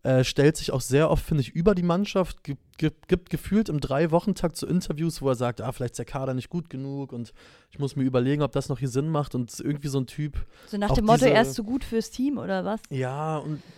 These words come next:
Speaker 1: macht sich, finde ich, stellt sich da teilweise schon sehr raus. Auch diese Rangelei damals mit Thomas Tuchel fand
Speaker 2: Mhm.
Speaker 1: ich ganz unangenehm zu sehen. Und bin ich gar kein Fan von, von Antonio Conte.
Speaker 2: Okay.
Speaker 1: <laughs> Tatsächlich.
Speaker 2: Ja,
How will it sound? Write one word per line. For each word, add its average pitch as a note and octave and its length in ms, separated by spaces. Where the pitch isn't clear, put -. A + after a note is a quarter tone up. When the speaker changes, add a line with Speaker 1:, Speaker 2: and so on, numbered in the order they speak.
Speaker 1:
macht D3 320
sich, - 240
finde E3+ 260
ich, - 260
stellt E3 320
sich F#3 100
da D#3+ 120
teilweise D#3 400
schon C3+ 200
sehr C#3 320
raus. C#3 320
Auch B2+ 100
diese C#3 400
Rangelei C3 540
damals C#3 300
mit C#3 120
Thomas C#3 300
Tuchel D3+ 320
fand C#3+ 260
Speaker 2:
Mhm. A3 160
Speaker 1:
ich A#3 60
ganz D#3 340
unangenehm D3 600
zu - 160
sehen. C#3 420
Und C#3+ 180
bin D3+ 100
ich C#3+ 100
gar D#3+ 180
kein D#3+ 140
Fan D#3 240
von, - 180
von - 280
Antonio C3+ 320
Conte. C#3+ 400
Speaker 2:
Okay. A3+ 320
Speaker 1:
<laughs> - 20
Tatsächlich. D3+ 600
Speaker 2:
Ja, B3+ 160